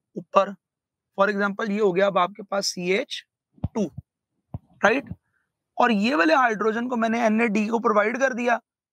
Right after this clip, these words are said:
ये मेरे पास बन गया एनएडीएच। That's why हमने ये कहा कि भाई ये जो carbon है, ये double bond oxygen में shift हो गया और नीचे आपके पास ये, तो आप देख लें कि ये आपके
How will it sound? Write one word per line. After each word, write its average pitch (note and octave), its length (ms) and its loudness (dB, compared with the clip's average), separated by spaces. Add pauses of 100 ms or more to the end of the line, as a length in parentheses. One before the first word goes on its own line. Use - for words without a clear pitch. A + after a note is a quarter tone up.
(100)
ये A3 100 -4
मेरे A#3 160 -4
पास A#3+ 160 0
बन G3+ 220 -2
गया A3+ 200 -4
एनएडीएच। G#3+ 840 0 (880)
That's A3 300 2
why G#3+ 140 4
हमने G#3+ 320 -2
ये A#3 160 0
कहा F#3 260 2 (800)
कि G3+ 60 -4
भाई F#3+ 140 2
ये G#3+ 400 -2
जो A#3+ 160 0 (120)
carbon G3 480 0
है, E3 420 0 (720)
ये G#3+ 160 0
double G3 300 0
bond B3 280 -2
oxygen G#3+ 440 -2
में E4+ 100 -2
shift C#4+ 300 -4
हो A#3 120 2
गया G3 220 2 (800)
और B3+ 240 2
नीचे G3+ 560 -2 (120)
आपके G#3 360 0
पास F3 600 -2 (960)
ये, F#3 140 2 (480)
तो C#4+ 60 4
आप - 240 4
देख B3 300 0
लें D4+ 160 2
कि D4+ 80 -8
ये A#3+ 180 0
आपके A3+ 200 2